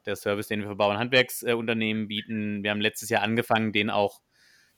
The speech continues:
quasi Händlern, ähm, anzubieten, um, sagen, Lücken in ihrer Logistik zu schließen, ähm, und haben damit auch quasi bei Händlern,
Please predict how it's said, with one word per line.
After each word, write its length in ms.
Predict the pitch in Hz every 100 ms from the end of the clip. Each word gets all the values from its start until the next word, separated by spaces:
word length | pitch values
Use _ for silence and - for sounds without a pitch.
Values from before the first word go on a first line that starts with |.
| _
quasi 280 | 107 101 107
Händlern, 560 | 120 143 147 143 143 165
ähm, 160 | 123
anzubieten, 720 | 120 127 - 113 120 123 120
um, 300 | 117 113 110
sagen, 440 | 104 107 104 107 104
Lücken 300 | 104 127 123
in 140 | 113
ihrer 240 | 117 107 110
Logistik 480 | 104 123 - 143
zu 100 | -
schließen, 680 | 127 127 120 117 123 117 113
ähm, 360 | 104 110 107 107
und 180 | 107 104
haben 180 | 107 104
damit 300 | 101 107 95
auch 300 | 98 104 -
quasi 420 | 110 104 101 101
bei 200 | 101 104
Händlern, 600 | 104 110 110 107 104 104